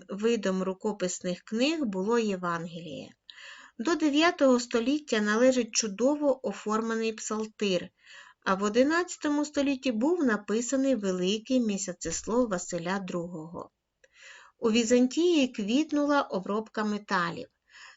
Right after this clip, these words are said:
з яких виконувалися вибивні або литі вибро-, вироби помірного рельєфу.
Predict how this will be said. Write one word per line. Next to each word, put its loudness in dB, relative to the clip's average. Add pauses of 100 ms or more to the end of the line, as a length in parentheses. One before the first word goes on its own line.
з -6
яких 2
виконувалися 0 (420)
вибивні 2
або 0
литі 0
вибро-, -2
вироби 2
помірного -4
рельєфу. -6